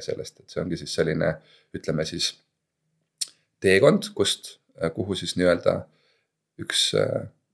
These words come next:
mingisuguse idee algaga inimene astub kõigepealt sisse, eks ole, siis läheb mõni kuu mööda, äh, toimuvad mitmed kohtumised virtuaalselt, füüsiliselt, äh, kuidas iganes, ja siis nii-öelda mõne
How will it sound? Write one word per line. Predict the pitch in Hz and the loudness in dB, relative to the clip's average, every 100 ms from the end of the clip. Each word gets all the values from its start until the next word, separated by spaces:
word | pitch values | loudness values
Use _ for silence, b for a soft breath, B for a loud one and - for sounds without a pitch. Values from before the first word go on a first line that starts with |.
| _ _ _ - | _ _ _ -2
mingisuguse | 90 92 90 85 90 | 0 0 -2 -6 -2
idee | 90 110 104 | 8 12 12
algaga | 101 92 85 | 12 10 6
inimene | 104 92 85 85 80 - _ _ - | 4 4 2 2 0 -8 _ _ 2
astub | 92 - 85 | 2 2 -4
kõigepealt | 92 85 80 - | -2 0 -2 0
sisse, | 120 - 123 | -2 2 0
eks | - 120 | 0 -2
ole, | 113 - b b b b _ - | -2 -2 b b b b _ -4
siis | 101 | 2
läheb | 95 90 | 6 6
mõni | 113 104 | 6 4
kuu | 92 123 | 4 6
mööda, | 165 - 92 - _ _ _ _ | 8 8 4 4 _ _ _ _
äh, | - - - - - - - - - - _ _ _ _ _ _ | -2 2 2 0 -2 -2 -4 -6 -10 -16 _ _ _ _ _ _
toimuvad | 92 92 87 87 | 4 6 2 -2
mitmed | 107 101 - 92 - - _ _ _ | -4 -6 -6 -6 -10 -20 _ _ _
kohtumised | - 117 - 90 - 85 - - | 8 8 4 -2 -2 -4 -6 -12
virtuaalselt, | - 101 - 101 98 - - | -6 -4 4 6 6 0 -8
füüsiliselt, | 104 101 92 - - - _ - | -4 -2 -4 -4 -6 -8 _ -2
äh, | - - b b b b b _ | 0 0 b b b b b _
kuidas | _ - - | _ -4 2
iganes, | 143 104 101 - - | 8 8 8 -2 -8
ja | 117 98 90 | -4 2 2
siis | 82 - | 2 -6
nii-öelda | 85 85 85 - 87 | -4 -2 0 0 0
mõne | 87 95 | -2 0